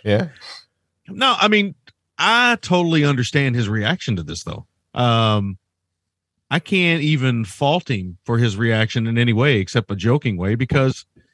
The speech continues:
Speaker 2: when I got done watching it, I thought to myself, "Well, I don't know if that lands with generations outside of us. I just don't know if it does." I guess, Troy, has, has, uh,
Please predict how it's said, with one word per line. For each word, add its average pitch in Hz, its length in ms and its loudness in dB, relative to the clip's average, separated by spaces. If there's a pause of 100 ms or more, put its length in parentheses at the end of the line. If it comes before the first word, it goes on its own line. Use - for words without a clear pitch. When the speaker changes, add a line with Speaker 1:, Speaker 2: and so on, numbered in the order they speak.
(880)
Speaker 2:
when 151 200 2
I 156 140 6
got 180 180 2
done 190 160 2
watching 151 360 2
it, 135 120 4
I 127 100 2
thought 139 200 0
to 131 60 -4
myself, 131 340 0
"Well, 143 100 0
I 208 40 0
don't 294 140 -2
know 233 80 2
if 160 60 0
that 139 160 2
lands 127 580 2
with 104 160 -4
generations 104 800 0 (140)
outside 101 360 -2
of 87 80 -4
us. 87 180 -4
I 165 60 4
just 170 180 -8
don't 214 140 0
know 180 100 0
if 160 100 -2
it 123 80 -4
does." 180 260 2 (640)
I 151 40 4
guess, 208 200 0 (140)
Troy, 185 380 2
has, 123 240 -2
has, 131 280 0
uh, 123 380 2